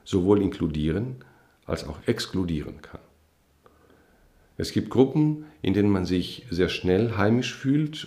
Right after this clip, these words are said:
und eingeladen fühlt. Und es gibt andere Gruppen, die einem signalisieren durch ihre Kommunikation, "Hier bist du nicht erwünscht."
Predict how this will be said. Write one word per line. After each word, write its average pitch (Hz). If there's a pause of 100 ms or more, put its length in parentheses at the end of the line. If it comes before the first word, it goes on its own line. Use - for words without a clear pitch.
und 98
eingeladen 73
fühlt. 123
Und -
es -
gibt -
andere 92
Gruppen, 85
die 82
einem 87
signalisieren 82
durch 80
ihre 80
Kommunikation, 80 (680)
"Hier -
bist 82
du 85
nicht 87
erwünscht." 92